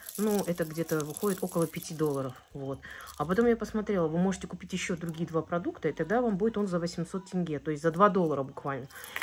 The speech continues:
Ну, я там лазила, лазила, посмотрела и заказала себе. Здесь не один браслет, здесь несколько браслетов. Его на руку можно. Вот. Смотрите, какая красота. Такие вот камни, да?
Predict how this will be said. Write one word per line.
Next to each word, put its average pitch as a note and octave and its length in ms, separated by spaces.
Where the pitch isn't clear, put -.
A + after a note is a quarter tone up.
Ну, G3+ 80
я B3 140
там A#3 200
лазила, A3+ 400
лазила, A#3 380
посмотрела G3 680
и G#3 160
заказала F#3+ 640
себе. C#3+ 420
Здесь F3 260
не F3 100
один F#3 300
браслет, D#3+ 400
здесь E3 240
несколько F#3 340
браслетов. - 500
Его A3 200
на A3+ 160
руку D3+ 240
можно. C#3 320
Вот. D3 320
Смотрите, D#3 320
какая C#3 300
красота. C#3+ 460
Такие D3 260
вот C#3 180
камни, F#3 340
да? F3+ 180